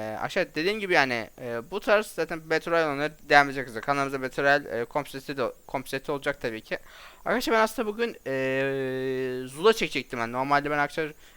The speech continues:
e, şey, e, Zula çekecektim arkadaşlar. Zula çekemedim. Neden? Çünkü abi, e, O B S beni, beni delirtti ve, ve ekranı almadı arkadaşlar. Ekranı almayınca da ben de dedim bugün,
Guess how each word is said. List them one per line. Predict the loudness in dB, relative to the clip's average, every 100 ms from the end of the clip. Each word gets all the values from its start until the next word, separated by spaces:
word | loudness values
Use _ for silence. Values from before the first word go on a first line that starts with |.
| -12
e, | -6 -4 -2 -4 -6 -4
şey, | -2 -2 -6 -14 -12 -12 -14 -16 -20 -20 -20 -20 -18 -12
e, |
Zula | -2 2 2
çekecektim | 2 -4 -4 -4
arkadaşlar. | -6 -4
Zula | -2 -2
çekemedim. | -2 -2 0 0 -2 -4 -4
Neden? | 0 0 -2 -14 -20 -20 _ -16
Çünkü | -8 -6 6
abi, | 8 8 8 2 0
e, | -2 0 2 0 0 -4 -12 -20 -4
O | 4 6 6 6
B | 6
S | 4 -4 -4
beni, | -2 -2 -4 -14 -20 -18 -6 -6 -6 -14 -20 -20 -4
beni | 0 2
delirtti | 4 4 2 2
ve, | 4 4 2 _ -2
ve | 2
ekranı | 4 4 2 2 8 8
almadı | 8 6 6
arkadaşlar. | 6 4 2 0 -4
Ekranı | -2 -2 -2 4
almayınca | 8 8 6 -2 -2 2
da | 0 0 -12 -20 2 8
ben | 8 8
de | 4 6
dedim | 2 0 -2
bugün, | -4 -4